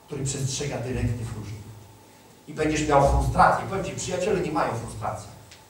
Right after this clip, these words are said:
bo przyjaciele nie zasługują na siebie. Rozumiesz? Nie zasługujemy na siebie.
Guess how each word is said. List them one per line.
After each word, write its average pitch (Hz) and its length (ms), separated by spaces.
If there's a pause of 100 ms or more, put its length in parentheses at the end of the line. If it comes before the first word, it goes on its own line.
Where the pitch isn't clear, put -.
(200)
bo 147 80
przyjaciele 156 520
nie 139 100
zasługują - 600
na 110 120
siebie. - 220 (960)
Rozumiesz? 127 300 (120)
Nie 151 120
zasługujemy 156 680
na 113 100
siebie. 113 320